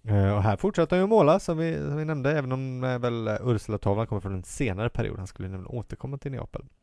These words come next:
Men han blev ju en hit direkt. Han var ju en stor konst-, den stora konstnären från Rom. Alla ville ju ha honom där. Såklart. Och det är då han fick uppdraget att måla den här altartavlan, till exempel. Det är väl Seven Work-, eh, sju, eh,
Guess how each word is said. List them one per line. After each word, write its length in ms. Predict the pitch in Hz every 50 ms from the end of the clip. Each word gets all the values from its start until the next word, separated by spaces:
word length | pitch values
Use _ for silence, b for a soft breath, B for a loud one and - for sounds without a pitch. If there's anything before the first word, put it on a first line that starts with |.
| _ _ _ _ _ _ _ _ _ _ _ - - _ _ _ _ _ _ _ _ _ _ -
Men 80 | - - 120
han 100 | 117 107
blev 200 | 104 104 98 104
ju 140 | 98 95 92
en 60 | 87
hit 300 | - 156 190 - - -
direkt. 480 | 117 107 113 156 196 - - - -
Han 120 | - 110 107
var 60 | 107
ju 40 | 110
en 60 | 107
stor 220 | - - 131 117 113
konst-, 360 | - 131 131 123 113 - -
den 120 | 127 120
stora 220 | - - 139 127 120
konstnären 340 | - 127 117 - - 117 104
från 140 | 117 113 113
Rom. 200 | 135 190 226 - b b b b b b b b b b b
Alla 200 | - - 113 110
ville 140 | 107 117 131
ju 40 | 131
ha 80 | 135
honom 260 | 147 143 131 127 185
där. 240 | 240 240 117 101 - - _ _ b b b b b b b b b b b _
Såklart. 300 | - - - 110 - -
Och 80 | 117 107
det 120 | 123 135
är 80 | 135 131
då 100 | 147 143
han 120 | 139 135
fick 220 | - - 107 -
uppdraget 340 | 120 - - - 98 98 -
att 60 | -
måla 160 | 107 107 104 104
den 80 | 104
här 200 | 104 - - 117
altartavlan, 600 | 107 107 - - - - - - - - - -
till 140 | - - -
exempel. 420 | - - - - - _ - - - _ - - - _
Det 140 | - - -
är 200 | 104 117 123 123
väl 160 | - - - -
Seven 320 | - - 117 104 101 98
Work-, 300 | 101 107 - - - - -
eh, 160 | - 117 110 110
sju, 300 | - - 127 113 107 107 98 - - - - - - - -
eh, 260 | 123 120 113 - -